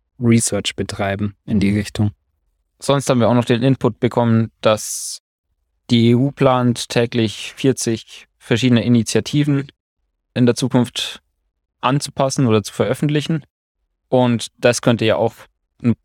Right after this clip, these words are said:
Speaker 2: gewisses Problem für die Unternehmen sein, das alles regelmäßig zu checken oder zumindest sehr viel Aufwand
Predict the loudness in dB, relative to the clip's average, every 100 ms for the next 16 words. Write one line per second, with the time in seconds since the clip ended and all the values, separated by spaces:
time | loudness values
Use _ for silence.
0 | -2 0 0 -4 -4 -2 2 2 2 0
1 | 2 2 2 4 4 2 2 2 2 2
2 | 0 0 -2 -2 -2 0 0 -4 -10 -10
3 | -2 0 2 2 0 -4 -8 -2 0 2
4 | 0 2 0 2 0 0 2 2 0 0
5 | -2 0 0 0